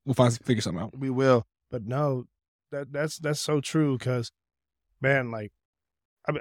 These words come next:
Speaker 2: I be struggling a lot. But once you take the time and you kinda just say, "All right, I know this shit's gonna suck. It's just how it is."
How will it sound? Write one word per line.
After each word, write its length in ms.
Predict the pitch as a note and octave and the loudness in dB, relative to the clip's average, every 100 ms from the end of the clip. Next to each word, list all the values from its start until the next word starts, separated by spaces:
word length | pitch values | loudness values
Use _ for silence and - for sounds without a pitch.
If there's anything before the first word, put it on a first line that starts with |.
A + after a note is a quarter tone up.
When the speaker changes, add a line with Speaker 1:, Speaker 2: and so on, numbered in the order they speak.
| - | 0
Speaker 2:
I 40 | |
be 80 | D#3 | 0
struggling 460 | - D3 D3 C3 B2+ | 0 0 0 0 0
a 80 | |
lot. 300 | B2 C3+ B2+ A2 | 2 2 2 0
But 280 | C3+ B2+ - | -2 -2 -6
once 680 | A#2 B2 C#3+ D#3+ D#3+ - | -12 -6 -4 -4 -4 -6
you 100 | D#3 | -8
take 220 | C#3+ D3+ D#3+ | -6 -8 -8
the 60 | |
time 760 | - - D3 C#3 C3+ C3+ C3 B2+ _ - | -10 -6 -2 0 0 0 -2 -4 _ -8
and 80 | B2 | -6
you 100 | A#2 | -6
kinda 280 | B2 B2+ | -6 -6
just 280 | A#2 G#2+ G2+ _ _ _ _ - | -6 -8 -10 _ _ _ _ -10
say, 180 | B2 A2+ | -4 0
"All 80 | A#2+ | 4
right, 280 | A#2 A2+ G#2+ - - | 4 2 -2 -8 -4
I 40 | |
know 160 | A#2+ A#2 | 0 2
this 120 | A2 | 0
shit's 220 | - A2+ | -2 -6
gonna 160 | - G#2 | -6 -6
suck. 320 | - G#2 G2+ - | -6 -8 -10 -10
It's 180 | B2+ A#2 | -10 -6
just 200 | B2 - | -4 -4
how 200 | - B2 A#2 | -2 0 0
it 80 | |
is." 260 | A2 G#2+ - | -2 -6 -10